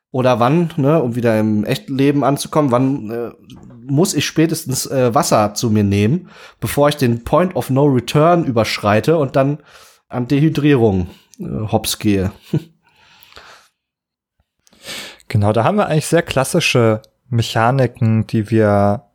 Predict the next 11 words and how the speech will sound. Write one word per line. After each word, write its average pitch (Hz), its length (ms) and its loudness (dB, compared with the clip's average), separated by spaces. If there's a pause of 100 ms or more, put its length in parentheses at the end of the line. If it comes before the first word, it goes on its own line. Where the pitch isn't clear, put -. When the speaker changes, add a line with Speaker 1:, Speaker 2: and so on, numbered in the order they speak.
(140)
Speaker 2:
aus 101 400 0
Survival 131 480 0
Games 92 480 -4
kennen, 139 380 0 (580)
die 156 100 2
wiederum 165 560 0
allerdings 160 640 -2 (440)
gar 147 220 -4
nicht 190 300 -2
vorzugsweise 180 1700 -2
Wüsten 170 960 0